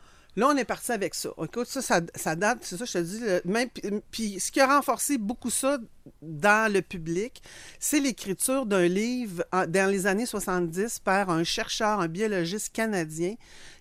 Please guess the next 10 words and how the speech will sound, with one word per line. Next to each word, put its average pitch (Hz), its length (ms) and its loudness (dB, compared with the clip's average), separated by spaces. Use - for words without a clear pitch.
qui - 80 -4
s'appelle 196 500 2
David 220 560 -2
Meach, 185 680 -2
qui, - 140 -6
lui, 196 340 0
a 220 100 4
écrit 214 340 -2
Le 190 200 4
Loup 196 280 0